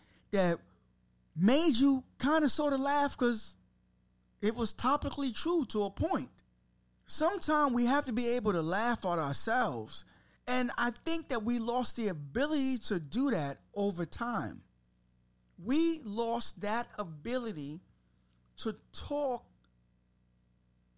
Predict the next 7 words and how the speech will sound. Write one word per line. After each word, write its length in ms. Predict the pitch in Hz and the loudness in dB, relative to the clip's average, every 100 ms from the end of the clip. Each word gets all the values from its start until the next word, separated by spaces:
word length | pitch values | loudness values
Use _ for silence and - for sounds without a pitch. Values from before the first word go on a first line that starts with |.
| _ | _
about 640 | 202 180 220 214 220 208 - _ _ _ _ - | -6 -4 -2 0 0 -2 -8 _ _ _ _ -6
the 120 | 202 | -6
things 680 | - 240 240 233 233 226 180 | -4 -2 0 0 -2 -2 -2
that 320 | 190 180 - 175 | -2 -4 -8 -8
we 220 | 202 269 | -2 0
find 560 | 254 - - 214 214 208 | -2 -4 -4 -4 -4 -8
funny, 560 | - 247 240 170 156 | -10 -4 -2 -2 -6